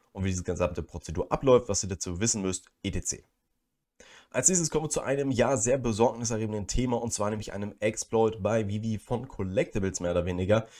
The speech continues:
Und zwar geht es hier nämlich darum, dass anscheinend Bots nach dem Rebound hier noch Collectibles minden konnten.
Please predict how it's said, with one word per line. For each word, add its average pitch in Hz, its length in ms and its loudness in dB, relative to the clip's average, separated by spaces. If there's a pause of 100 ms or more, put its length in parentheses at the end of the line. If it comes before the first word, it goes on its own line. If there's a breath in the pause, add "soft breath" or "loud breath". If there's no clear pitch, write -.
(160 loud breath)
Und 120 160 -2
zwar 151 260 0
geht 143 140 -4
es 117 100 -2
hier 131 160 -4
nämlich 113 240 -4
darum, 113 400 0
dass 113 260 -2
anscheinend 107 540 -6
Bots 131 400 4 (260 loud breath)
nach 113 320 -2
dem 120 260 0
Rebound 113 440 2
hier 123 320 0
noch 110 240 2
Collectibles 95 800 0
minden 135 420 -6
konnten. - 420 -6